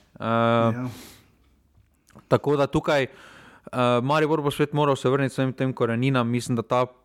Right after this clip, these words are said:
Speaker 1: prekinitev bo predvsem Repasu in Antolinu prišla, e, bo zelo dobrodošla, ker se vidi sploh Antolinu, da ga je malo posrkalo, e, ta no-, ta ritem in, e,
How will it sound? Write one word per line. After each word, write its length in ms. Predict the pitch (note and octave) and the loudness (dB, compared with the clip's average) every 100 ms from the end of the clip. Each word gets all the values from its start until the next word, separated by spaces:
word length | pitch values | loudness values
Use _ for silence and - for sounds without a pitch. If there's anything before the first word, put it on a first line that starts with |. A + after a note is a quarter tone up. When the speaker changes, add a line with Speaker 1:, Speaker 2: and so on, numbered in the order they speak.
| _ _ _ | _ _ _
Speaker 1:
prekinitev 500 | A#2 A#2 A#2+ C3 C3 A2 | -2 0 0 0 0 -2
bo 80 | |
predvsem 340 | G#2 - - B2+ | -2 -6 -2 2
Repasu 480 | B2+ C3+ B2 A2+ A2 | 2 2 0 -2 -4
in 140 | A2 | -4
Antolinu 440 | A2 G#2+ A#2+ B2+ A#2 | -4 -4 -2 -2 -4
prišla, 360 | G#2 - A#2+ B2 A#2+ A2 G#2+ G#2 G#2 A2 | -6 -2 2 2 2 0 -2 -4 -6 -8
e, 580 | - A2 A2+ A2 A2 G#2+ - | -10 -8 -6 -6 -6 -8 -12
bo 180 | - A2+ | -10 -4
zelo 260 | A2+ A#2+ C3 | 0 2 2
dobrodošla, 640 | C3 A#2 A2+ B2+ B2+ A#2 | 2 0 0 0 0 -2
ker 160 | - G#2+ | -4 -6
se 180 | - G#2+ - | -2 -2 -4
vidi 420 | A2+ A#2 C3+ A#2+ | -6 0 2 0
sploh 260 | - C3 C3+ | 0 0 0
Antolinu, 520 | A2+ A#2 A#2 B2 A2+ - - - - | 0 0 2 2 0 -4 -20 -20 -20
da 180 | - A2+ | -4 -2
ga 140 | A2 C3 | 2 2
je 100 | C#3 | 4
malo 260 | C3+ B2+ | 4 2
posrkalo, 680 | - A2+ C3+ B2+ B2 A2+ A2 - _ _ _ _ - | 0 -2 0 0 2 2 0 -4 _ _ _ _ -20
e, 800 | - A2+ A2 A2 A2 A2 A2 A2+ _ _ _ _ _ _ _ | -14 -8 -6 -4 -4 -4 -4 -6 _ _ _ _ _ _ _
ta 160 | A#2 A#2+ | 0 2
no-, 200 | B2 B2 | 2 2
ta 180 | B2+ | 2
ritem 480 | B2 B2+ B2+ A2 A2 | 2 2 0 0 -2
in, 420 | - A2 A2 A2 A2 | -4 -2 0 0 0
e, 300 | A2 A2 | 2 0